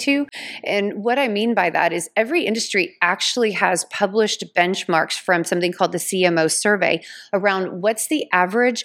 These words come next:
amount as a percent of budget or a percent of revenue that your industry spends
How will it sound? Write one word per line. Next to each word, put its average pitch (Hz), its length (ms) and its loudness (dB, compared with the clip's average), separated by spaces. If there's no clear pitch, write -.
amount 185 500 2
as 190 140 2
a 180 120 4
percent 208 580 2
of 294 200 0
budget 185 460 2
or 247 280 2
a 277 80 2
percent 208 500 -2
of 180 140 -4
revenue 175 440 0
that 175 220 2
your 185 340 0
industry 208 440 0
spends 170 640 -2